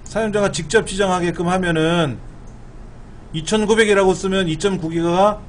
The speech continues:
하드에 있던 이점구 기가 용량이 주기억 장치로 가는 거예요. 우리 강의실 컴퓨터가 이 기가라 그랬죠? 그럼 사점구 기가가 되는 거죠. 근데 이걸 체크하면 뭐가 돼요? 윈도우가 알아서 왔다리 갔다리 한다 이거지.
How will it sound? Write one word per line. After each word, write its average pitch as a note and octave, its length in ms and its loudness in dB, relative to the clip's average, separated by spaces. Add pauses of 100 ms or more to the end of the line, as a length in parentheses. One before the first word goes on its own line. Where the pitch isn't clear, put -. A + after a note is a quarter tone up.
(1120)
하드에 A3+ 560 0
있던 G3+ 220 0
이점구 E3 480 0
기가 F3 240 0
용량이 D#3+ 480 2
주기억 F3 400 0
장치로 E3+ 280 -2
가는 D3+ 320 -4
거예요. A#2+ 380 -6 (840)
우리 G3 120 -6
강의실 F#3+ 300 -2
컴퓨터가 F#3+ 360 0
이 D#3+ 200 2
기가라 F3 320 2
그랬죠? E3 540 0 (320)
그럼 D#3+ 120 -4
사점구 E3 560 0
기가가 D#3+ 340 0
되는 A#2+ 260 -4
거죠. G#2+ 260 -10 (1120)
근데 G3+ 140 0
이걸 F#3+ 140 6
체크하면 A3+ 400 0
뭐가 E3 240 2
돼요? D3 280 2 (300)
윈도우가 D#3 460 -2
알아서 F#3 300 0
왔다리 F#3+ 360 -2
갔다리 D3+ 280 -6
한다 F3 320 -2
이거지. A#2+ 220 -8